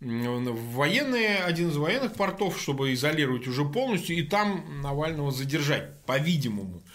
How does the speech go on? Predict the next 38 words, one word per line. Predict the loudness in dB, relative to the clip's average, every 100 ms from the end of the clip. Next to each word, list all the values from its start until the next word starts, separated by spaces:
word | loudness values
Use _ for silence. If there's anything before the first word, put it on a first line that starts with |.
| -4
Ну, | 0 2
иначе | 0 -2 0
зачем | -2 0 -2 0
было | -2 -2
устраивать | -4 -2 -2 -2 -4
весь | -6
этот | -8 -4
цирк | -4 -4 -8 -20 -12 -2
во | 0
Внуково | 2 0 0 0
и |
так | 2 0
далее? | 0 -2 -4 -16 -20 -20 _ _
Как, | 2 2 4
во-первых, | 0 2 0 0 0
ты | 2
считаешь, | 2 2 4 4 2 -2 -2
э, | 0 0 0
будет | -2 -2
происходить? | 0 -2 2 2 2 0
И | 2
что | 2 0 -2
ты | 0 -2
думаешь, | 0 0 0 -2
почему | -4 -2 -2 -2 -2
и | -2
как | 0 0 0
состоялась, | -4 -2 0 2 2 2 0 -4 -14 -20 -20 -14 0
если | 0 2 0
она | -2
состоялась, | -4 -2 0 0 0
договорённость, | 0 2 2 2 2 0 -2 -4
например, | -2 0 0 0 -4 -8 -14 -16 -14 -4
канцлера | -4 -2 -4 -2
Германии | -2 0 0 0 0
Меркель | 2 2 0 -2 -2
с, | -2 0
э, | 2 0